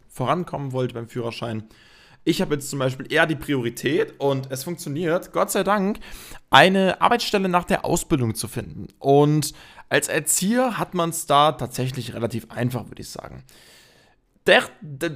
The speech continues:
das dachte ich auf jeden Fall. Ähm, ein Träger, anderer Träger.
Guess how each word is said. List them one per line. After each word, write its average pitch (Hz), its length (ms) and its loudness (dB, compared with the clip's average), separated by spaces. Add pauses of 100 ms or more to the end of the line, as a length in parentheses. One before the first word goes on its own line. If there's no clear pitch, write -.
(280)
das 170 180 2
dachte 226 300 6
ich 139 100 2
auf - 160 -6
jeden 110 200 -2
Fall. 131 380 0 (140)
Ähm, 143 680 2 (1200)
ein 156 240 4
Träger, 143 400 2
anderer 131 320 0
Träger. 117 400 -4